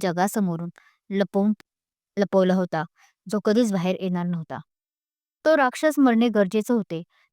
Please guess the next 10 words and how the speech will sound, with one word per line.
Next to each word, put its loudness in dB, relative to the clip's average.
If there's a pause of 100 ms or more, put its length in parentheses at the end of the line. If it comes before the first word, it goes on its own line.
जरी 0
तो 6
आजीचा 0
एकुलत्यात -4
मुलगा -2
होता -8 (560)
आणि -4
त्याच्या -2
या 0
स्वभावाला -2